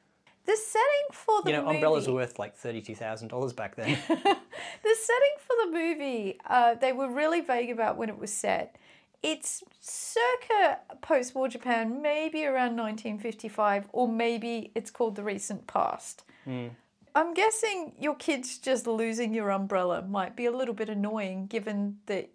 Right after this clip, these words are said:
Speaker 1: you live in the countryside, quite a walk away from your home.
Speaker 2: Yeah, and, you know, people wear sort of loincloths when they dredge lakes, and
Speaker 1: Yeah.
Speaker 2: grandma is still out there in the fields planting rice. Having said that
Speaker 1: Having said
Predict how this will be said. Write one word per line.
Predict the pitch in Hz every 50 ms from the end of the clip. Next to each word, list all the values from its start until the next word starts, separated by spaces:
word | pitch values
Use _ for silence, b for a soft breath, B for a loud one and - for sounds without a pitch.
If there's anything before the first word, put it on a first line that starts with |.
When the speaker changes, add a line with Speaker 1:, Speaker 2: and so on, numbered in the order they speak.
| _
Speaker 1:
you | - 202 214 214 208
live | 208 202 202
in | 208 202
the | 196
countryside, | 202 - 208 196 196 - 233 202 - - 202 196 185 190 -
quite | - - 208 196 190
a | 202
walk | 202 202 202 196 202 -
away | 214 190 190 180 180 180 185
from | - - - 196 190 185 185 185 196 202
your | - 190 185 185
home. | 190 190 185 180 - - - 202 - _ _ _ _ _ _ _ _
Speaker 2:
Yeah, | 392 415 370 214 139 123 123 139
and, | 143 147 151 175
you | 180 165
know, | 113 113 127
people | 135 - 156 147 143 147 139 131
wear | 127 131 131 131 127
sort | 123 - 143 120
of | 117 117 117 127
loincloths | 139 139 135 131 135 - - 98 95 - - - - -
when | 113 110 117
they | 110 110 110 113 123 - -
dredge | - 131 117 117 117 - 123
lakes, | 110 113 120 113 104 - - - - - b b b b b b b b b b _ _ -
and | - - 339
Speaker 1:
Yeah. | 302
Speaker 2:
grandma | - - - 131 123 123 123 120 117 117 113 110 107
is | 107 107 107
still | - - - - 113 117 117
out | - 113 113 110 117 -
there | 117 113 113
in | 117 107
the | 104
fields | - - 117 110 107 107 -
planting | - - - 113 113 113 120 113 107
rice. | 110 110 107 107 107 107 - - - - b b b b b b b b
Having | - 269 220 - 139
said | - 233 208 139
that | 113 107 131 165 - - -
Speaker 1:
Having | - 554 554 - 622 605 587
said | - - - 370 415 554